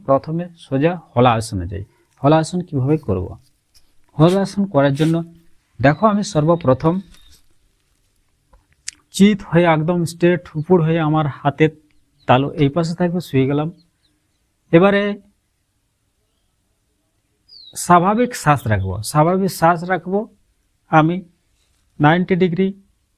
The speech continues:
আমার পা এখানে তুললাম, আমি দুই থেকে তিন সেকেন্ড এইভাবে আমি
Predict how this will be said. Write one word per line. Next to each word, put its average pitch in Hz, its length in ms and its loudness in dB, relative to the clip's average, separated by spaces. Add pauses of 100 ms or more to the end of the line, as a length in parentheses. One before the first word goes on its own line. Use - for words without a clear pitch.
আমার 143 220 2 (100)
পা 160 80 4 (140)
এখানে 165 220 -2 (100)
তুললাম, 170 280 0 (480)
আমি 156 180 2 (120)
দুই 208 120 2 (100)
থেকে 214 180 2 (120)
তিন 202 120 0 (120)
সেকেন্ড 202 300 -2 (440)
এইভাবে 170 380 2
আমি 180 100 -2